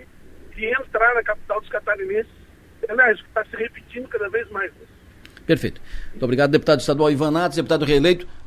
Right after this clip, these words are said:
Speaker 2: provável líder do governo Jorginho na Assembleia Legislativa. Provável, ainda não tá definido, e ele mesmo disse, "Não, vai devagar, devagar com as dor que o santo é de barro", tal, mas é o nome mais cotado <laughs> pra liderar a, a bancada do P L,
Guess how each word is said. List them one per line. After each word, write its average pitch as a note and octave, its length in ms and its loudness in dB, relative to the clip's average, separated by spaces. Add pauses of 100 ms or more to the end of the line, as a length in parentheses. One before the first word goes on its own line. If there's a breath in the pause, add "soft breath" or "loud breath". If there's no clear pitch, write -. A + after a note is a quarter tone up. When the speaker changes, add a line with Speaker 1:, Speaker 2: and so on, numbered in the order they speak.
(160)
Speaker 2:
provável D#3+ 640 4
líder E3 400 4
do D#3 140 2
governo D3+ 800 2
Jorginho B2+ 460 2
na D#3 100 2
Assembleia C#3+ 340 2
Legislativa. D3 520 0 (100)
Provável, E3 380 6
ainda F#2+ 160 -2
não C3 120 0
tá A#2 140 2
definido, F3 460 0
e A#2 40 0
ele B2+ 120 4
mesmo D#3 160 4
disse, C#3+ 160 -2
"Não, B2 220 -2
vai A#2+ 120 -4
devagar, D3 340 0
devagar B2+ 280 0
com D3 140 -2
as C3 60 2
dor D#3+ 200 2
que E3+ 60 -10
o - 20 -6
santo F#3 180 -2
é - 20 -4
de F#3 60 -2
barro", E3+ 260 0
tal, A#2+ 140 -2
mas B2+ 260 2
é C#3+ 100 4
o E3+ 300 0
nome C#3+ 200 2
mais B2 200 2
cotado C#3 420 2 (180 soft breath)
<laughs> - 160 -16
pra C3+ 260 6
liderar C3 520 4 (340 soft breath)
a, G#2 500 -4 (380 soft breath)
a A2 80 -6
bancada A2 500 2
do G#2 100 -2
P A#2 120 0
L, D#3 320 2